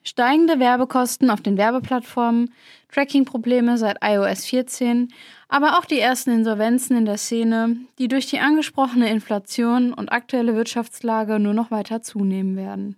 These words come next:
Wie bereits erwähnt, begleiten wir wenige ausgewählte Brands und führen parallel unsere eigene Brand in Richtung achtstellige Jahresumsätze,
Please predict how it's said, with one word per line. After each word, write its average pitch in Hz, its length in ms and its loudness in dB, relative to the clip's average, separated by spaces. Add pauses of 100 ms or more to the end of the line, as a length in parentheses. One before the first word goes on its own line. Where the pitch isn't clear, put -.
(140)
Wie 320 100 4
bereits 311 320 2
erwähnt, 220 560 2
begleiten 277 460 2
wir 254 120 4
wenige 311 440 4
ausgewählte 226 560 0
Brands 214 480 -2
und 208 200 -4
führen 320 300 2
parallel 277 540 2
unsere 214 260 -2
eigene 226 300 2
Brand 214 320 -2
in 220 100 0
Richtung 214 300 -4
achtstellige 220 540 -2
Jahresumsätze, 208 1000 -2